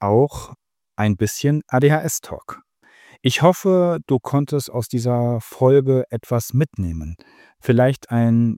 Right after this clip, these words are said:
besseres Verständnis für dich selbst, vielleicht für jemanden aus deinem Umfeld. A D H S ist mehr als ein Etikett. Es ist ein Teil von neurodivergenten Vielfalt. Und genau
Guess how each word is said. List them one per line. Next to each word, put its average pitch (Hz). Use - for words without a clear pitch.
besseres 127
Verständnis 131
für 117
dich 110
selbst, 120
vielleicht 127
für 139
jemanden 127
aus 117
deinem 113
Umfeld. 135
A 135
D 156
H 151
S -
ist -
mehr 120
als 101
ein 95
Etikett. -
Es -
ist -
ein 110
Teil 143
von 104
neurodivergenten 110
Vielfalt. -
Und 107
genau 123